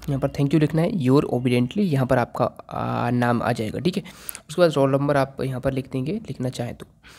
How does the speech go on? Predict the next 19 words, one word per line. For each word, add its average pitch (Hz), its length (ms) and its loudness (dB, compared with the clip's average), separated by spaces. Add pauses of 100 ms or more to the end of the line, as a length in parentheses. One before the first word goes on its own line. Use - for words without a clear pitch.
(440)
तो - 60 4
इस 208 60 4
प्रकार 208 240 2
से 190 140 0
एप्लीकेशन 147 400 -2
लिखी 135 360 0
जाती 120 260 -4
है, 240 60 -8
इस - 100 -4
प्रकार 131 220 -2
से 135 160 -6
आपका 123 220 -4
ये 131 80 -2
क्वेश्चन 131 320 -4
हुआ, 120 160 -4
ठीक 160 180 -6
है। - 360 -10 (380)
सेकंड 165 240 2
देखिए, 180 320 -2